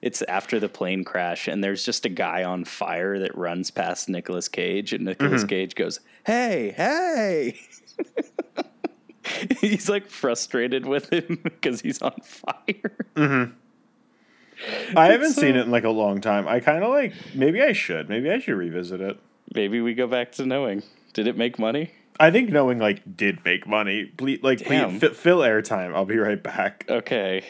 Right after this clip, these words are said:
Speaker 1: you're going
Speaker 2: I'm
Speaker 1: to
Speaker 2: here. I'm, no, I'm just going in the, the Box Office Mojo hole.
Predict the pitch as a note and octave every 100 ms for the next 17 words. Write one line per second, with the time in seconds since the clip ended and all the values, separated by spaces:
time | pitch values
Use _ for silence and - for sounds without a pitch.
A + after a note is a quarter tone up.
0 | - C3 A2 B2+ D3+ - E3+ B2+ A#2 C3
1 | C#3 C#3+ B2+ B2+ C3 C3 B2 A#2 A2 G2
2 | F#2+ G2 F#2+ F#2+ A2 F2+ F2 F2 F2 F2
3 | F#2+ F2+ F#2+